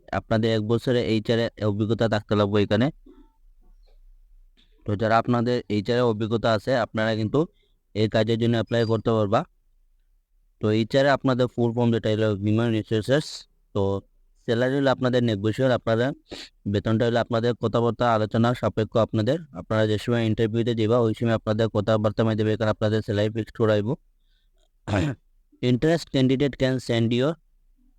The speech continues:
send সিভি। আপনারা যারা, আপনারা এই কাজের জন্য অ্যাপ্লাই করবা, এখানে WhatsApp নম্বর দেওয়া আছে। এটা শুধু কিন্তু WhatsApp-এর মাধ্যমে অ্যাপ্লাই, আপনারা কিন্তু এখানে কোনো ধরনের কল করবা না। আপনারা এখানে WhatsApp দেওয়া, নম্বর দেওয়া আছে,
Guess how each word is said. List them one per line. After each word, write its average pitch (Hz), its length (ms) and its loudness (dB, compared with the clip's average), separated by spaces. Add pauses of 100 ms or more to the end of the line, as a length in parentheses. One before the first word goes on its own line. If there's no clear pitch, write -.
(160)
send 123 300 0 (360)
সিভি। 113 340 -2 (100)
আপনারা 127 260 0 (100)
যারা, 123 200 0 (180)
আপনারা 117 280 -2
এই 120 100 -2
কাজের 117 280 -2
জন্য 120 160 0
অ্যাপ্লাই 117 260 -2
করবা, 110 220 0
এখানে 113 300 0
WhatsApp 110 340 -2
নম্বর 117 220 2
দেওয়া 110 180 2
আছে। 135 140 -4 (120)
এটা 117 260 0
শুধু 127 200 0
কিন্তু 123 200 0 (100)
WhatsApp-এর 127 400 0
মাধ্যমে 117 260 0
অ্যাপ্লাই, 123 220 -2 (500)
আপনারা 127 320 0
কিন্তু 131 200 0
এখানে 131 220 2 (100)
কোনো 123 200 2
ধরনের 123 400 0
কল 117 240 2
করবা 113 240 2
না। 123 100 0 (260)
আপনারা 117 380 0
এখানে 123 180 0 (100)
WhatsApp 117 340 0
দেওয়া, 117 160 0 (180)
নম্বর 113 280 0
দেওয়া 110 140 2
আছে, 139 140 -6